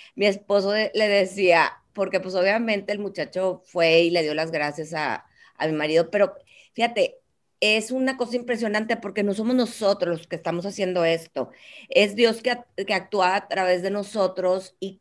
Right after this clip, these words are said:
que le da así como un abrazo con mucho cariño a esas personas. Obviamente todos,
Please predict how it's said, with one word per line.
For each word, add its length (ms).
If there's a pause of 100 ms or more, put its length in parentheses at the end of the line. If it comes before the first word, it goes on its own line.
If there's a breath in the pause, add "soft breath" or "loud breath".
que 180
le 180
da 180
así 220
como 260
un 100
abrazo 840 (360 soft breath)
con 160
mucho 320
cariño 400
a 40
esas 240
personas. 840 (320 loud breath)
Obviamente 460
todos, 640